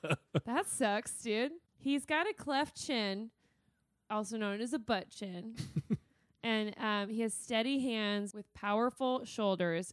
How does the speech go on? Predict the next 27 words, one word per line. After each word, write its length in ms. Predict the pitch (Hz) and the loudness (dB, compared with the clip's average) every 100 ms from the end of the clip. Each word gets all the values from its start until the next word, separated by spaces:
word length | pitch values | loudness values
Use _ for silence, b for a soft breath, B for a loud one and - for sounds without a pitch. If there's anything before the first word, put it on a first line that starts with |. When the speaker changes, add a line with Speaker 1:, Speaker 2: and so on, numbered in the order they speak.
| - | -8
Speaker 1:
and 120 | 196 | -6
it 140 | 196 | -6
makes 300 | 214 208 202 | -2 -4 -2
him 180 | 226 196 | -4 -2
made 240 | 190 214 269 | -2 -2 -2
for 160 | 302 | -2
war 440 | 269 214 196 196 196 b b b | 0 2 2 2 -2 b b b
and 100 | - 196 | -6 -6
a 40 | |
face 500 | 180 247 262 240 - | -2 0 0 -2 -6
made 360 | 208 214 233 208 | -4 0 0 -2
for 200 | 220 202 | -4 -4
the 120 | 185 | -4
hearts 400 | 160 208 226 - | 0 0 0 -2
of 100 | 208 - | -10 -10
court. 380 | - 254 226 202 147 | 0 2 2 0 -6
Speaker 2:
Wow. 500 | 101 95 95 90 92 - b b b b | -6 -2 -2 -2 -4 -8 b b b b
Speaker 1:
He's 220 | 240 226 - | -4 -4 0
also 720 | 226 277 302 294 226 214 220 - | 2 2 2 2 4 4 2 0
a 120 | 202 | 0
razor 460 | 175 202 330 294 190 | 0 0 2 0 0
master 640 | 170 170 - 190 180 180 | 0 0 -2 0 2 2
who 140 | 202 | 0
spent 360 | 190 - 247 - | -2 -2 -2 0
time 240 | 277 277 | -2 -2
training 380 | - 226 226 285 | -2 0 0 0
with 160 | 320 | -2